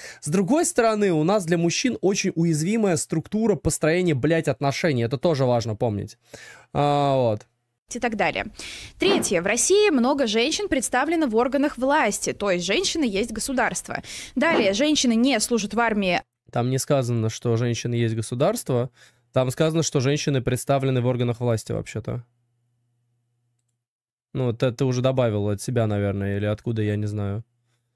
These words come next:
Speaker 1: А, короче, пошла какая-то фа-, фэнтези у нее.
Speaker 2: А у мужчин есть обязательная служба,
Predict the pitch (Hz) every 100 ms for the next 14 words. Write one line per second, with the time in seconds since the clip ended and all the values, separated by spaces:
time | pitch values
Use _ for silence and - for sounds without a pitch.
0 | _ _ - - 147 143 131 123 110 143
1 | 147 - 151 131 127 120 147 135 160 135
2 | 117 123 117 113 110 110 110 - 120 -
3 | 131 117 110 110 110 110 113 113 _ _
4 | _ _ _ _ _ - - 214 208 226
5 | 247 214 214 220 208 214 208 165 185 -
6 | 523 466